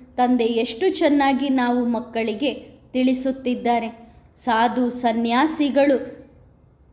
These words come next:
ಇತ್ಯಾದಿಗಳ ಸಂಘ ಇಂದು ತಮೋಪ್ರಧಾನ ಆಗಿದೆ. ಗುರುಗಳನ್ನು ನೆನಪು ಮಾಡುತ್ತಾ ಇದ್ದಾರೆ. ಪತಿತ ಮನುಷ್ಯರನ್ನು, ಪತಿತ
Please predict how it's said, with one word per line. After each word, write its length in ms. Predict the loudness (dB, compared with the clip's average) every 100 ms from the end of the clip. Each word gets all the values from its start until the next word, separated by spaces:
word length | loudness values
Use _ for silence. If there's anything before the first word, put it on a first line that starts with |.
| _ _ _ -2
ಇತ್ಯಾದಿಗಳ 840 | -2 2 4 4 4 2 2 2 2
ಸಂಘ 380 | 0 0 2 2 0 -2 -14 -6
ಇಂದು 260 | -2 0 0
ತಮೋಪ್ರಧಾನ 1080 | -2 -2 0 0 -2 0 0 0 2 2 2
ಆಗಿದೆ. 600 | 0 -2 -8 -4 -2 0 -4 -12 -16 -8
ಗುರುಗಳನ್ನು 1040 | -2 0 2 4 4 4 2 -2 -8 -10
ನೆನಪು 440 | -6 -4 -4 -2 0
ಮಾಡುತ್ತಾ 600 | 2 0 -2 -2 -2 0
ಇದ್ದಾರೆ. 500 | 0 -2 -2 -2 -4 -10 -20 -20 -20 -4 -2
ಪತಿತ 360 | 0 -2 0 2
ಮನುಷ್ಯರನ್ನು, 1000 | 2 2 2 2 2 2 -2 -4 -4 -2
ಪತಿತ 360 | 0 0 2